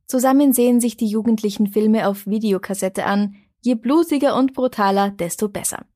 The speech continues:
Am besten eben Filme, die auf dem Index stehen, diese also unter achtzehn eigentlich gar nicht sehen dürfen oder die in Deutschland überhaupt verboten sind. Im Jugendheim der Stadt Sondershausen sind sie auch manchmal, aber dort fallen sie durch ihr Benehmen schlecht auf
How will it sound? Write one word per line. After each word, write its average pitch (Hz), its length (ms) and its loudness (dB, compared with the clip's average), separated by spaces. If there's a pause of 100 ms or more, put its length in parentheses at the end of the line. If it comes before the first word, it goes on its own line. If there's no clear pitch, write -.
(140)
Am 175 180 -8
besten 240 480 -2
eben 233 360 0 (180)
Filme, 269 360 0
die 226 140 -6
auf 202 140 -6
dem 214 140 -6
Index 277 400 -4
stehen, 220 420 -2 (280)
diese 208 240 -2
also 185 240 -2
unter 262 360 0
achtzehn 196 360 -4
eigentlich 190 460 -4
gar 196 180 0
nicht 202 220 -2
sehen 262 240 2
dürfen 240 320 0
oder 208 300 -2
die 208 180 -6
in 208 220 -2
Deutschland 190 580 -6
überhaupt 190 400 -10
verboten 202 460 -2
sind. - 280 -8 (960)
Im 254 180 4
Jugendheim 269 500 0
der 254 100 0
Stadt 220 300 -6
Sondershausen 208 680 0
sind 208 200 -2
sie 214 100 -2
auch 202 240 -2
manchmal, 226 540 -2
aber 240 220 -6
dort 254 240 -4
fallen 233 340 0
sie 226 140 -2
durch 220 220 -4
ihr 226 120 0
Benehmen 214 460 0
schlecht 226 420 -4
auf 196 320 -2